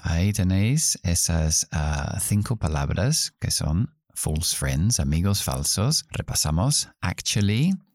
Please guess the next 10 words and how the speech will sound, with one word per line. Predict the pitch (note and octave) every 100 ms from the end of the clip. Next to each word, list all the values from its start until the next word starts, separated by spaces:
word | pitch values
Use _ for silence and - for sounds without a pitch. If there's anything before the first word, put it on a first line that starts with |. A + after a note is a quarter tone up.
| _
de | - D2+ D2+
hecho, | G2 - A2 B2+ D#3 -
realize, | F2 F#2 A2 G2+ E2 D#2 D#2+ F2+ B2+ E3+ - - -
darse | D#2+ E2 G2+ - -
cuenta, | - D#2+ D2+ D#2 F2+ D#3 D#3+ _ -
attend, | E2+ - - A#2+ G#2+ D#2+ E2 A#2 D#3+ - -
asistir, | E2+ E2+ - E2 - - G#2 F2 D#2+ G2+ - - -
career, | - G2+ F#2 A2 G#2 E2 G#2+ D3+ - _ _ -
carrera | - D#2 E2 G#2
profesional | - F#2 D#2+ - D#2 D2+ D#2+ F#2